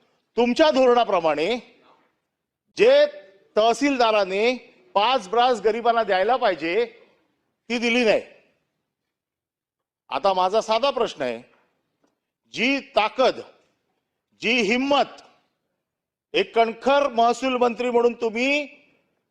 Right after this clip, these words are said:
तलाठ्याच्या बाबतीत वापरताय, तहसीलदारच्या बाबतीत वापरताय, आरटीओच्या बाबतीत वापरताय, ज्या महसूल मंत्र्याने वाळू पकडले त्या ठिकाणचे फोटो,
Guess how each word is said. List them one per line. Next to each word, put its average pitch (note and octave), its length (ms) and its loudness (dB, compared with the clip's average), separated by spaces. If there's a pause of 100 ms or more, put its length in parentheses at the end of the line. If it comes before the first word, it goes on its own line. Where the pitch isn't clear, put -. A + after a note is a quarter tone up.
(400)
तलाठ्याच्या G3 420 0
बाबतीत A#3 280 -2
वापरताय, A3+ 480 0 (920)
तहसीलदारच्या A3+ 600 0
बाबतीत A3+ 340 -2
वापरताय, A3+ 540 0 (560)
आरटीओच्या G3 480 2
बाबतीत A3+ 360 -2
वापरताय, G#3+ 600 0 (1160)
ज्या A#3 300 0
महसूल D4 400 2
मंत्र्याने B3+ 500 0 (1200)
वाळू G#3+ 320 2
पकडले A#3+ 500 -2
त्या - 1600 -8 (140)
ठिकाणचे C4 600 0 (880)
फोटो, C4 420 2